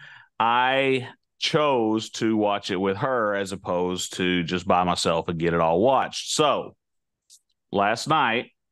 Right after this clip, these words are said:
uh, my wife recently, uh, this last weekend sprained her ankle, so she's kinda been laid up l-, for a while. So she, we were both, uh, we were both in bed. She had her,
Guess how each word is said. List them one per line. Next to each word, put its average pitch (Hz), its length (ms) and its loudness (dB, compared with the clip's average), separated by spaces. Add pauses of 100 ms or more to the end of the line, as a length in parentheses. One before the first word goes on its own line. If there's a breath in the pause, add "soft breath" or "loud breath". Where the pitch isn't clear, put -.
(160)
uh, 92 540 -2 (280)
my 101 160 0
wife 117 320 4
recently, 98 760 0 (380)
uh, 98 180 0
this 104 200 0
last 104 240 2
weekend 98 420 0
sprained 95 340 2
her 92 100 2
ankle, 101 300 0
so 92 160 -4
she's 92 500 -2
kinda 92 220 -2
been 87 440 0 (180)
laid 92 300 0
up 98 280 2
l-, 82 220 -10
for 90 160 0
a 80 40 0
while. 87 380 4
So 90 140 -6
she, 107 220 2
we 104 220 2
were 107 100 4
both, 107 300 2
uh, 104 220 4
we 98 100 0
were 107 40 -2
both 110 240 0
in 117 140 2
bed. 101 300 0
She 104 160 -6
had 104 160 -2
her, 98 200 -4